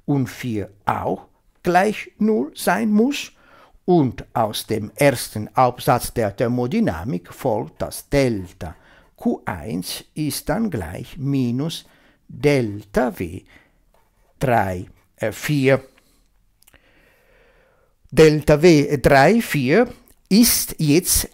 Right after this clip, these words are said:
eine Kompressionsarbeit. Nochmals, aus der Vorlesung folgt die Formel für die ausgetauschte Wärmemenge, äh, Delta, äh,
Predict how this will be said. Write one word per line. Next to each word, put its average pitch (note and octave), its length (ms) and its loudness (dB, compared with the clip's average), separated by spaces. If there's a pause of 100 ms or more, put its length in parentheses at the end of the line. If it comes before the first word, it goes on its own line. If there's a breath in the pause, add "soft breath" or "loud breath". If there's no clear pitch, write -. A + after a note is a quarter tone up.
(160)
eine B2 380 -2 (540)
Kompressionsarbeit. B2 2000 0 (1400)
Nochmals, B2+ 760 2 (140)
aus B2 220 2
der C3 140 2
Vorlesung D#3+ 800 0
folgt D3 720 0
die D#3 220 -2
Formel C3+ 600 -2
für D3 420 -2
die C3 380 -6 (320 soft breath)
ausgetauschte B2+ 1040 0 (220 soft breath)
Wärmemenge, A#2 1080 0 (280 soft breath)
äh, A#2 160 -4
Delta, A2+ 800 -2
äh, - 160 -8